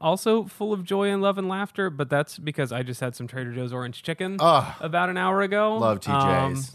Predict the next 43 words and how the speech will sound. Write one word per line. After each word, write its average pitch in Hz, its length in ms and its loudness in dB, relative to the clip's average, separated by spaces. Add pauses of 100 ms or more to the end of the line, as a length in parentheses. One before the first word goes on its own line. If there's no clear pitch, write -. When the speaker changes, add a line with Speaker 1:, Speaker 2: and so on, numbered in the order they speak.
(460)
Speaker 1:
it's 135 160 -4
great. 151 320 2
You 151 180 -2
truly 156 380 0
cannot 120 360 -6
beat 139 200 -8
it. - 180 -16
Speaker 2:
And 123 180 -2
I'm 123 140 0
also 190 260 -2
full 127 220 -6
of 98 80 -6
joy 98 140 -6
and 98 100 -2
laughter 131 200 -2
and 120 80 -6
Speaker 1:
Mm-hmm. 92 80 -6
Speaker 2:
love 92 120 -10
because 90 220 -12
I 98 80 -8
watched 107 580 -10
this 104 380 -10
scene 110 560 -8 (120)
<laughs> - 120 -20
a 131 100 -8 (260)
Speaker 1:
Oh 190 160 4
boy, 160 180 6
Speaker 2:
thousand, 131 120 0
Speaker 1:
this 117 100 -4
scene. 110 220 -8
Speaker 2:
a 123 80 0
thousand 151 640 2
times 127 440 -2
today. 95 340 -8
Speaker 1:
Uh-huh. 120 500 0 (320)
Speaker 2:
And 110 480 -4
I 117 240 -6 (180)
feel 139 200 -6
like 143 180 -4
my 123 140 -4
brain 110 460 -4
is 98 120 -10
mush, 101 640 -8